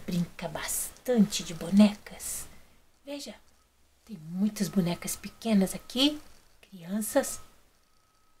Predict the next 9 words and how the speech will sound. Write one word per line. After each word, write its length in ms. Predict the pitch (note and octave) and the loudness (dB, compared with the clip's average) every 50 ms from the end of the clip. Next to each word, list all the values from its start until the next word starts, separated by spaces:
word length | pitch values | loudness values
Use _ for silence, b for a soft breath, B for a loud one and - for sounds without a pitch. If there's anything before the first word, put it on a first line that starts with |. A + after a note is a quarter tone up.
| _ _ _ _ _ _ _ _ | _ _ _ _ _ _ _ _
Também, 520 | - G3 F3 E3+ F3 F3 F3+ F3+ F#3 G3 G#3 - - - - _ _ _ _ _ _ _ _ _ _ _ _ _ _ _ _ | -20 -18 -16 -14 -12 -10 -8 -8 -8 -8 -8 -10 -16 -20 -20 _ _ _ _ _ _ _ _ _ _ _ _ _ _ _ _
olha 180 | - - - - _ - | -20 -20 -20 -20 _ -20
ali. 140 | - F3+ _ _ _ _ _ _ _ _ _ _ _ _ _ _ _ _ _ _ _ _ _ _ _ _ _ _ _ _ _ _ _ _ _ _ _ _ _ _ _ _ _ _ _ _ _ _ _ _ _ - | -20 -20 _ _ _ _ _ _ _ _ _ _ _ _ _ _ _ _ _ _ _ _ _ _ _ _ _ _ _ _ _ _ _ _ _ _ _ _ _ _ _ _ _ _ _ _ _ _ _ _ _ -16
Muitos 320 | G#3+ A#3+ G#3+ - G#3+ G3+ | -16 -14 -14 -12 -10 -6
animaizinhos. 1080 | A3+ G#3+ G3+ G3 F#3+ G3 F#3 F3+ E3+ - - G#3 G#3+ G#3 G3 F3+ - - - - - - - - _ _ _ _ _ _ _ _ _ _ - | -4 0 2 6 6 6 6 4 0 4 8 12 12 12 12 10 4 -2 -8 -8 -10 -12 -18 -20 _ _ _ _ _ _ _ _ _ _ -18
Parece 320 | - F#3+ G#3 G3+ - - | -14 -12 -10 -10 -8 -6
um 40 | A3 | -6
pet 280 | - - F#3+ F#3 - - | -6 -6 -8 -8 -4 -2
shop. 440 | - - - - - - - - | 0 0 0 0 -2 -6 -16 -18